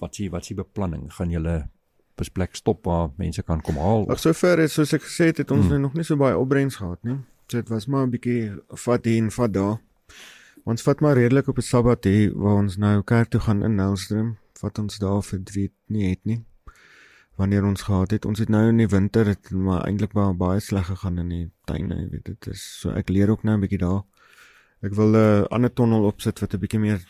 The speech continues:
Speaker 2: want dit is nou net, net tonnels, so ek wil 'n ander tonnel opsit wat meer toe is, wat 'n mens meer in die winter kan
Speaker 1: Ja.
Speaker 2: kan doen. Ehm, maar ja, ek sien uit na die somer. Dan gaan ons, ehm, goed doen, ja. So ons het ook laas jaar het ons die eerste,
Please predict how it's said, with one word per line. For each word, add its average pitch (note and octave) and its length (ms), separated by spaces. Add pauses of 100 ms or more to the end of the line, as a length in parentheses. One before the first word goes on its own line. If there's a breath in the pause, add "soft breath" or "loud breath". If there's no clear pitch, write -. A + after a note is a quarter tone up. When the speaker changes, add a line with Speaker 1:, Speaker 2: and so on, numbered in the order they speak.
Speaker 2:
want G2 120
dit G2 80
is - 80
nou G#2 120
net, A#2 240
net G2+ 280
tonnels, G2 380
so - 100
ek - 140
wil G2+ 120
'n - 60
ander A2+ 240
tonnel A#2 300
opsit - 340
wat G#2 200
meer A2 260
toe A#2+ 220
is, G#2+ 220
wat G#2+ 160
'n G#2 80
mens G2+ 260
meer G#2+ 180
in A2 100
die G#2 80
winter F#2+ 360
kan F#2 340
Speaker 1:
Ja. D2+ 260 (1200 loud breath)
Speaker 2:
kan B2 240
doen. G#2+ 260 (320 loud breath)
Ehm, G2 460 (200)
maar G#2+ 160
ja, A#2+ 220
ek G2 100
sien C#3 180
uit C3+ 180
na C3+ 100
die A2 120
somer. A#2 480 (420 loud breath)
Dan G2 360
gaan G#2 260
ons, F#2+ 340
ehm, F#2+ 320 (200)
goed G2 140
doen, F#2+ 240
ja. E2+ 280
So - 200
ons A2+ 120
het C3 120
ook D3 120
laas C#3 260
jaar C#3 200
het A2+ 180
ons G#2 200
die G#2+ 200
eerste, A2 500